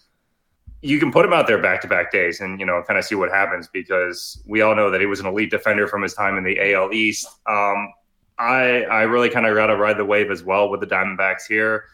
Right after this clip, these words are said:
The longer that this series goes, the more I think it favors the Diamondbacks as well. It's a younger group.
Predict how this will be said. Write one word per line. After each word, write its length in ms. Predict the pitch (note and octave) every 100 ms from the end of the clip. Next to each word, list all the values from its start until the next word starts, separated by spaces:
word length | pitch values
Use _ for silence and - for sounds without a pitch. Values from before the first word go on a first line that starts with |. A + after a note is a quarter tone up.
| _ _ _ _ - -
The 120 | A#2+
longer 360 | A2+ C#3 D#3 D3+
that 160 | A#2
this 180 | B2 A#2+
series 320 | C3 B2+ A2+
goes, 380 | A2+ G#2+ B2 B2
the 80 | G#2
more 200 | G2 G2+
I 80 | G2
think 160 | F#2+
it 140 | F#2 -
favors 380 | F#2+ F#2 G2+ F#2
the 80 |
Diamondbacks 500 | G2 F#2+ F#2+ F#2 F2+
as 140 | F#2+ F2
well. 280 | F#2+ G2+ G2
It's 160 | F#2+
a 60 | F#2
younger 300 | F#2+ G2 G2
group. 400 | - G2 G2 F#2